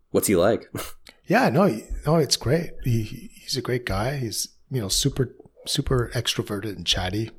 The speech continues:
Speaker 2: So,
Speaker 1: Mm-hmm.
Speaker 2: but, uh, yeah, it was, it was basically, it was just lunch. Like,
Speaker 1: Okay.
Speaker 2: I went to two different lunches, so it was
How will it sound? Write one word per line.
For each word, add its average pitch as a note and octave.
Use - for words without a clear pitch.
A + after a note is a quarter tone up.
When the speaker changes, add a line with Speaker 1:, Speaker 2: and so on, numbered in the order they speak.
Speaker 2:
So, F#2+
Speaker 1:
Mm-hmm. F#2
Speaker 2:
but, -
uh, F#2
yeah, D#3
it G#2+
was, D3
it F3+
was E3
basically, D3+
it C3
was B2+
just -
lunch. G2
Like, -
Speaker 1:
Okay. D3
Speaker 2:
I A#2
went G2
to G2+
two -
different A#2+
lunches, A#2
so A2
it G#2
was -